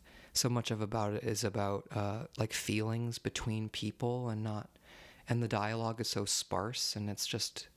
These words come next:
you're watching people being and having a tough time, um, like,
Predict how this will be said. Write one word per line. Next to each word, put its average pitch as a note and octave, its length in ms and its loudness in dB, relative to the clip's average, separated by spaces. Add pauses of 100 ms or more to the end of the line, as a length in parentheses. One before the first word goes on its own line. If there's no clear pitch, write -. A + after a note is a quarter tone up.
(160)
you're A2 160 4
watching G#2 460 0
people G2+ 420 -2
being G#2 480 0
and G#2 240 -2 (1900)
having A2 320 2
a G#2+ 40 4
tough - 340 -2
time, G#2 680 0 (220)
um, G2+ 560 -2
like, A#2+ 140 2